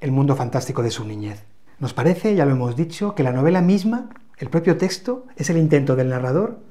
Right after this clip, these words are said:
de volver a ese tiempo pasado, de reconstruir la intensidad de la infancia a través del discurso. Y nos parece, a ver si estáis de acuerdo, que ese juego está ya presente desde la primera página de la novela, desde esos dos primeros párrafos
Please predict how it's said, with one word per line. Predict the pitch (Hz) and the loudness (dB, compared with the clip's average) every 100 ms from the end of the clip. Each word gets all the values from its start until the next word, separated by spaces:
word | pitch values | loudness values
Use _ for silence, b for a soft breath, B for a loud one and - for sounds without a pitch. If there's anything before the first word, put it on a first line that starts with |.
| - - | -18 -2
de | 131 | 2
volver | 123 120 170 147 | 4 4 4 4
a | |
ese | 139 | 0
tiempo | 131 120 123 | -2 -2 -2
pasado, | 120 98 107 101 - b b b b 135 | -6 -6 -10 -10 -14 b b b b -4
de | 127 | -2
reconstruir | 123 127 117 127 131 226 262 - | -2 -4 -6 -2 2 2 0 -8
la | 131 | -6
intensidad | 123 120 120 - 117 151 202 - | -4 -4 -6 -4 -2 -2 -2 -6
de | 131 | -6
la | 123 | -6
infancia | 117 160 175 202 208 233 b b b | -4 -4 -2 -4 -6 -10 b b b
a | 139 | -6
través | 117 120 123 | -2 0 0
del | 117 | 0
discurso. | 113 - 98 - 101 - - - | -4 -8 -12 -14 -16 -18 -20 -8
Y | - | -2
nos | 123 | -2
parece, | 123 127 160 214 226 - | 0 2 4 2 -2 -8
a | 117 | -6
ver | 127 117 | -4 -4
si | 117 | 0
estáis | 127 117 | 2 2
de | |
acuerdo, | 104 135 147 180 214 - - b b b b b | 0 0 0 -2 -6 -14 -20 b b b b b
que | - | -2
ese | 151 165 | 0 0
juego | - 202 233 262 - | 0 0 -2 -8 -12
está | - - 160 | -12 -2 2
ya | 151 | 2
presente | 147 - 180 180 208 208 - | 0 0 -2 0 -2 -2 0
desde | 135 127 | 2 2
la | 120 117 | 0 2
primera | 120 147 143 | 4 4 4
página | 131 - 135 143 143 | 2 -2 -2 -2 -4
de | 127 | -6
la | 120 | -6
novela, | 117 135 165 202 - - | -2 -2 -2 -4 -12 -4
desde | 131 131 | 0 2
esos | 151 165 | 4 4
dos | 156 | 2
primeros | 156 143 139 - | 2 2 2 -2
párrafos | 139 139 139 156 | -4 -4 -4 -8